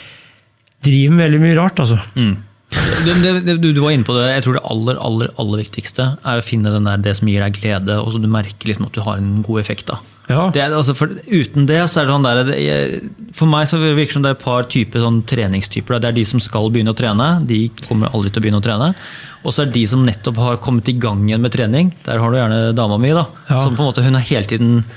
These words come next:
Speaker 2: når hun er inne i treninga, så går det så det suser da, og kommer i kjempegod form.
Speaker 1: Ja.
Speaker 2: Så skjer det et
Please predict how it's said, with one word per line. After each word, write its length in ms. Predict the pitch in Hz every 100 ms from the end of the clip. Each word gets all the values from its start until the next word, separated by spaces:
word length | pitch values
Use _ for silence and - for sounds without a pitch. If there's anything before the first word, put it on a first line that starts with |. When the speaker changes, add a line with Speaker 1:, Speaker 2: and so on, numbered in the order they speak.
| - - -
Speaker 2:
når 240 | 139 139
hun 60 | 160
er 80 | 175
inne 160 | 131
i 40 | 135
treninga, 340 | 151 104 127 165
så 140 | - 127
går 160 | 110
det 80 | 110
så 60 | 135
det 80 | 139
suser 380 | 135 107 147 180
da, 60 | -
og 360 | - 127 127
kommer 240 | 135 127 131
i 60 | 135
kjempegod 380 | 139 101 110 107
form. 220 | 165 220 -
Speaker 1:
Ja. 140 | 123 123
Speaker 2:
Så 80 | -
skjer 460 | - - 117 107 131
det 80 | -
et 160 | -